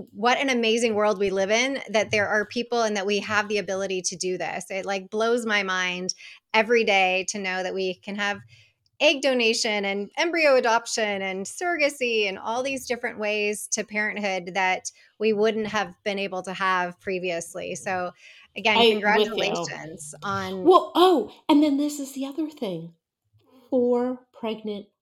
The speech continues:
Speaker 2: friends at the same time. At my age, it makes no sense. So
Speaker 1: What?
Speaker 2: I have a, I know. I have a friend who got a donor embryo, total donor e-, everything,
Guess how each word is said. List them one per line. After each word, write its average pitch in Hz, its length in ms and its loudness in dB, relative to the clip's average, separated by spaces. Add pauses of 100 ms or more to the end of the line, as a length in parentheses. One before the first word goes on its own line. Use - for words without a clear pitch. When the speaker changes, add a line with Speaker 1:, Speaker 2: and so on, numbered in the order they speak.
(140)
Speaker 2:
friends 185 420 -6
at 180 140 -8
the 180 80 -8
same 175 320 -6
time. 170 460 -8 (120)
At 302 240 10
my 254 560 6
age, 240 480 0
it 294 240 2
makes 254 400 8 (240)
no 247 340 4
sense. - 720 -4 (460)
So - 220 4
Speaker 1:
What? 262 320 8
Speaker 2:
I 240 60 2
have 240 120 4
a, 254 160 -2 (260)
I 254 120 8
know. 240 140 4 (300)
I 220 60 6
have 226 100 4
a 254 60 2
friend 247 460 2 (200)
who 233 140 2
got 208 200 2
a 185 60 -2
donor 185 320 0
embryo, 208 600 -4 (580)
total 233 420 6
donor 226 320 2
e-, 196 220 0
everything, 196 600 -4